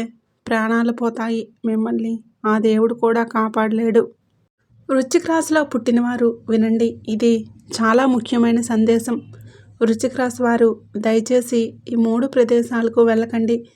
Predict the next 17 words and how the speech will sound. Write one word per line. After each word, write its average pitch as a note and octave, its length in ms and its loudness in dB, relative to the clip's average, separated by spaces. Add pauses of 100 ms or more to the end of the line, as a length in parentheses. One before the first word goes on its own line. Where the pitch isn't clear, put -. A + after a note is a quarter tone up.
(440)
కాదని A#3 460 0
వెళ్తే A3+ 280 0 (220)
ఇక A#3 80 -8 (140)
మిమ్మల్ని A3 440 0 (300)
ఆ A#3 160 -6
దేవుడు A3 360 0
కూడా A3 200 0 (100)
కాపాడలేడు. A3 680 -2 (1000)
మీ B3 100 4 (120)
జాతకం B3 400 0 (100)
ప్రకారం C4 400 -2 (220)
మీరు A#3 260 0
కనుక A#3+ 320 -2 (300)
ఈ A3+ 40 0 (120)
ప్రదేశాలకు A#3 680 -2
వెళ్ళారంటే A3 580 0 (680)
ఇబ్బందులు, C4+ 520 2